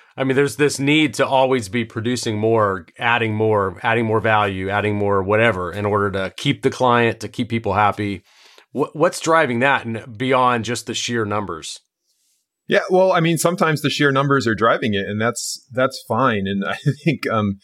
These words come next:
Speaker 2: you know, this is where you have to evaluate if it's, like,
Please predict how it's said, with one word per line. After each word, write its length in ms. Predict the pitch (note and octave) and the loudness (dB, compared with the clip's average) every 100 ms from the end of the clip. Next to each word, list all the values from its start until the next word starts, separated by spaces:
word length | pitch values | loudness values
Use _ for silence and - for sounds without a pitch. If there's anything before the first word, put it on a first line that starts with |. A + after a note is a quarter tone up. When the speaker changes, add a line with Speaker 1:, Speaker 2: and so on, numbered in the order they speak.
| - _ | -20 _
Speaker 2:
you 140 | A#2 G#2 | -2 0
know, 180 | F2+ F#2 | 2 0
this 200 | A2 - | 0 0
is 200 | G#2 - | -4 -2
where 600 | G#2 G#2 G2+ G2+ F#2+ G#2+ _ _ _ _ _ _ _ _ _ _ _ _ _ | 2 4 4 4 2 -4 _ _ _ _ _ _ _ _ _ _ _ _ _
you 140 | G#2 G2+ | -4 0
have 160 | A2 | 0
to 140 | - G2+ | 0 0
evaluate 560 | F#2 G2 G2+ F#2 F#2 | 4 4 4 2 0
if 140 | F#2 F2+ | -2 -2
it's, 180 | G2 - | -4 0
like, 200 | G2 F2+ | 0 0